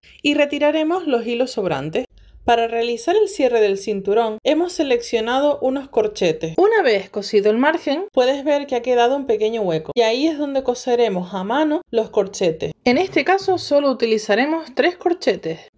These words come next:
Asegúrate de que estos corchetes vengan con su pareja, es decir, con la parte del enganche y la parte del agujero.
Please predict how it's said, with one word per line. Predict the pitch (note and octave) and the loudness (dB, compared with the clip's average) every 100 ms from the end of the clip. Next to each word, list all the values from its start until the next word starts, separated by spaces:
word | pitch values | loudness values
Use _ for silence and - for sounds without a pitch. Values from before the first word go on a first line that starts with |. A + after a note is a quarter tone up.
| - | -6
Asegúrate | A3 G#3 A#3 A3+ A#3+ C#4 | -4 0 0 2 0 0
de | E4 D#4 | 0 0
que | A#3 | -4
estos | - G3+ | -8 -10
corchetes | - G#3 - B3 A#3+ E4 C#4 | -2 -2 2 0 2 0 2
vengan | A#3+ A#3 C4+ | 0 0 -4
con | B3 G#3+ | -4 -4
su | G#3 G#3+ | -4 -4
pareja, | G3+ F#3 F#3 - E3 - _ _ _ | -2 -2 -4 -8 -16 -16 _ _ _
es | G#3+ G3+ | -4 0
decir, | G3+ A3 G3 | 2 2 2
con | F3+ | 0
la | F3 | 0
parte | F3 F3 G3 | -2 -2 0
del | A3+ | 2
enganche | B3+ C#4 D#4 F4 - G4 - | 2 2 2 0 -2 -6 -6
y | A#3 | -2
la | A3+ G#3+ | 0 2
parte | A3 G#3+ C4+ | -2 -2 -2
del | C4+ | 0
agujero. | G3+ E3 E3+ F3+ D#3 | -2 -2 -6 -6 -6